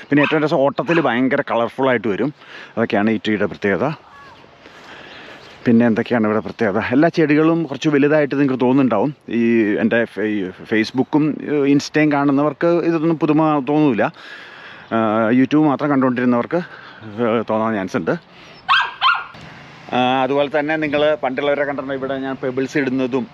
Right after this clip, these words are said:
ചെടി വെക്കുന്നതൊക്കെ കണ്ടിട്ടുണ്ടോ? ഇതൊക്കെ വലുതായി guys, നോക്ക്, എല്ലാം വലിയ ചെടികളായി മാറി. ആ, പിന്നെ ഇവിടെ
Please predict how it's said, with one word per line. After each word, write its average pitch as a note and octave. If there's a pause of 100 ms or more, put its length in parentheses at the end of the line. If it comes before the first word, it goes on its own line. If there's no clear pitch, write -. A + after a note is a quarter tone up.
ചെടി C#3
വെക്കുന്നതൊക്കെ C3
കണ്ടിട്ടുണ്ടോ? B2+
ഇതൊക്കെ -
വലുതായി C#3+
guys, C3+
നോക്ക്, B2
എല്ലാം B2
വലിയ B2+
ചെടികളായി C3+
മാറി. C3 (480)
ആ, A#2
പിന്നെ C#3
ഇവിടെ D3